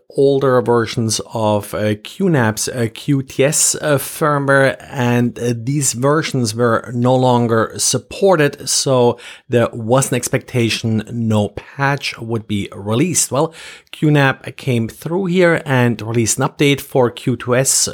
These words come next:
four three six. So if you own one of these older devices, uh, please, uh, take advantage of, uh, this and update, there were at least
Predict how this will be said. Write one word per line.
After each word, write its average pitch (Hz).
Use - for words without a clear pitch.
four 117
three 107
six. -
So 120
if 120
you 110
own 156
one 127
of 123
these 110
older 117
devices, 127
uh, 131
please, 202
uh, 135
take 120
advantage 127
of, 123
uh, 117
this 113
and 104
update, 123
there 117
were 117
at 131
least 165